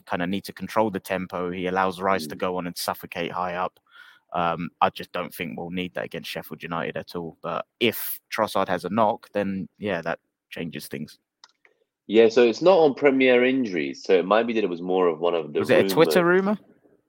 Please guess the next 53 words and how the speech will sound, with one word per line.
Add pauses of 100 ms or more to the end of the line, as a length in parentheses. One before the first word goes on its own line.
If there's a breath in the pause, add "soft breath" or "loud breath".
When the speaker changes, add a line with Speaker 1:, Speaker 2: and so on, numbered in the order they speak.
Speaker 2:
Yeah,
maybe
that
it
Speaker 1:
Okay.
Speaker 2:
wasn't,
like,
an
official
quote
from
Arteta
himself, (120)
but
it
was (560)
Speaker 1:
So
Speaker 2:
just
Speaker 1:
I've,
Speaker 2:
some
kind
Speaker 1:
I've
Speaker 2:
of
Speaker 1:
read
through,
like,
Speaker 2:
fear-mongering.
Speaker 1:
Arteta's (220)
press
conference,
and
he
didn't
say (180)
anything
about
that.
So
personally,
I
wouldn't
put
any
weight
in
that. (360)
If
it's
just,
Speaker 2:
Yeah,
you're
Speaker 1:
unless
it's